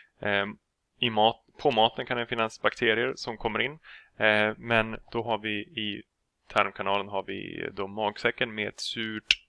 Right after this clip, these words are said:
P H och den, eh, dödar de, de allra flesta bakterier som kommer in den vägen. Eh, i ögonen och i våra, eh, könsorgan finns det slemhinnor som, som hela tiden utsönd-,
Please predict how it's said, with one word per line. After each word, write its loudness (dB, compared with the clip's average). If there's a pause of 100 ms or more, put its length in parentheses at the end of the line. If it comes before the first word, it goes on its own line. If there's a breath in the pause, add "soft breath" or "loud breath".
(120)
P -2
H -4 (140)
och -16
den, -8 (280)
eh, -6 (260)
dödar 2
de, -8
de -10
allra 2
flesta -4
bakterier 0
som -8
kommer -8
in -8
den -4
vägen. -6 (1120 loud breath)
Eh, 8
i 4
ögonen 4
och 6
i 2
våra, 2 (380)
eh, -6
könsorgan 0
finns -2
det 2
slemhinnor 0
som, -6 (140)
som -10 (500)
hela 4
tiden -2
utsönd-, -6